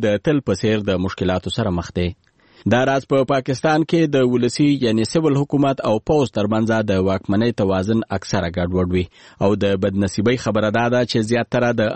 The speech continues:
امریکا له وجې دغه توازن لا نور خرابېږي. مجله لیکي چې تیر کال د حکومت خلاف د تحریک انصاف ګوند درنو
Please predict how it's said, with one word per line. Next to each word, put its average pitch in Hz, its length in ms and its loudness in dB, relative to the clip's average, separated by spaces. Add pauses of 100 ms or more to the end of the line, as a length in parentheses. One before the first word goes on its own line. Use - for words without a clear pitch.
امریکا 104 380 0
له 117 200 4
وجې 104 340 0
دغه 107 240 0 (140)
توازن 98 560 0
لا 98 100 0
نور 90 240 -4
خرابېږي. 90 540 -2 (760)
مجله 147 360 2
لیکي 160 280 2
چې 147 260 0
تیر 147 180 0
کال 143 200 0
د 117 120 0
حکومت 120 340 -2
خلاف 123 320 0
د 117 200 2
تحریک 107 320 0
انصاف 110 400 -2
ګوند 110 380 0
درنو 101 340 2